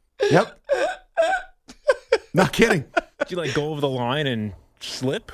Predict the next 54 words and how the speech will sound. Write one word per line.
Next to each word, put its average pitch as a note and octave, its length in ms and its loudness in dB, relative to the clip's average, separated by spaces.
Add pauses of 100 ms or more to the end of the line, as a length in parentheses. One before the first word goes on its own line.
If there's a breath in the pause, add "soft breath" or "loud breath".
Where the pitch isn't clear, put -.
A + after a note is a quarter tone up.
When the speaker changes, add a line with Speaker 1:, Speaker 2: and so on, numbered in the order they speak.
Speaker 1:
I, D#3+ 300 4
I F3+ 160 6
don't G3 120 4
know F3+ 100 2
what G3 180 2
the G3+ 60 4
hell E3 180 4
I C#3+ 80 0
did. A#2+ 280 0
All D#3 180 4
I F#3+ 80 2
remember G3+ 400 2
was F#3 480 0 (240 loud breath)
it F3 60 0
was F3 100 2
a F#3 40 2
long G#3+ 360 2
night. A3+ 240 2
We F#3 80 0
were F3 100 0
having F3+ 200 2
a - 20 -2
lot F3+ 180 2
of G3+ 80 -8
fun, F3+ 220 4
but D3+ 100 2
it D3 40 2
was, C#3 260 -2
it F3 60 -4
was, B2+ 180 -2 (240)
it G#2 60 -12
was G2+ 120 -8
late. D3 420 2
We C3 180 2
were, B2 280 2 (460 soft breath)
uh, A2 440 2 (880)
Speaker 2:
Not A3+ 320 2
sober? G3+ 200 4
Speaker 1:
not F#3 420 4
exactly E3+ 500 2
in E3 60 4
our D#3 120 4
Speaker 3:
Bowling. D3 160 2
Speaker 1:
right D#3+ 80 -4
minds. A3 580 2 (520 loud breath)
And F3 500 2
all G3+ 220 4
of G#3 60 -2
a G#3 60 2
sudden, G3+ 640 2
yeah, D#3+ 400 2
I, C#3 280 2
I - 40 2
mean, C#3+ 280 2